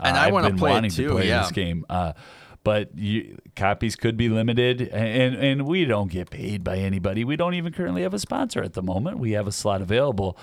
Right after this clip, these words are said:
Speaker 2: but you're, you're saying there are some copies available,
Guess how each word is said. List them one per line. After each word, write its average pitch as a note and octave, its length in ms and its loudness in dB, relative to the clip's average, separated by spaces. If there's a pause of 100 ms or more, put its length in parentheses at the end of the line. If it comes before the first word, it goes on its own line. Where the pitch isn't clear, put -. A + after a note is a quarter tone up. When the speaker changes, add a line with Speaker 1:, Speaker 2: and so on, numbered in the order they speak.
(280)
Speaker 2:
but A#2 180 2
you're, B2 240 2 (300)
you're A#2 300 2
saying G#2+ 600 0
there G2 220 0
are A#2+ 140 2
some G2 160 -4
copies G2 420 0
available, F#2 560 0